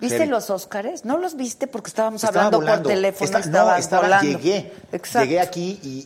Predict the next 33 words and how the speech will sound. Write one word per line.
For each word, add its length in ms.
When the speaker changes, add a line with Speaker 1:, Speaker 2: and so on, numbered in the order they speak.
Speaker 2:
y, 140
eh, 260
me 120
metí 300
a 160
un 140
masaje 380
porque 260
estaba 280
yo 100
hecho 140
pedazos. 320
Speaker 1:
Sí, 140
Speaker 2:
Dije, 180
Speaker 1:
es 80
que 100
justo 320
estábamos 460
Speaker 2:
Sí. 80
Speaker 1:
hablando, 400
yo 160
estaba, 340
yo 160
sí 140
estaba 300
viendo 280
los 180
Óscares. 140
Speaker 2:
Pero 140
me 60
gustó 200
mucho 240
Parasite. 500